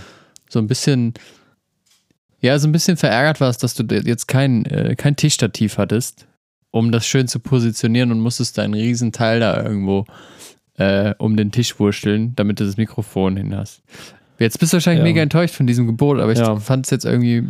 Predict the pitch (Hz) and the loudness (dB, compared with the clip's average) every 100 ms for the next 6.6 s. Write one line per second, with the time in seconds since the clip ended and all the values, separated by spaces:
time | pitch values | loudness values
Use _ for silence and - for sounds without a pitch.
0 | 147 - 123 - 92 - _ _ _ _ | -8 -4 -4 -2 -6 -8 _ _ _ _
1 | _ _ _ _ - 117 107 - 120 143 | _ _ _ _ -4 0 0 0 0 2
2 | 170 160 165 175 - 151 139 151 147 131 | 2 2 0 0 0 0 2 0 0 0
3 | 123 139 156 - 135 135 - - - - | 2 0 0 -2 0 0 -2 -14 -20 -4
4 | 123 123 127 - - 123 143 - 123 113 | 0 2 0 -2 -2 0 0 0 0 0
5 | - 113 110 - 139 160 - 104 - 107 | 0 -2 -2 0 -2 0 -2 -2 -2 -2
6 | 104 113 123 120 117 | -2 -2 0 0 0